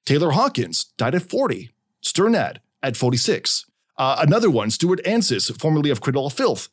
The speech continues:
died at forty-eight. Now, I know some of you who might be in your twenties are thinking, "That's not young." And to that I say,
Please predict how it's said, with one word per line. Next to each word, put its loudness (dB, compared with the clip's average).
died 0
at 0
forty-eight. -2
Now, 4
I 4
know 2
some 0
of 0
you 4
who 4
might 4
be -2
in 4
your 2
twenties 2
are 2
thinking, 0
"That's -2
not 2
young." 2
And -2
to -2
that 2
I 2
say, 0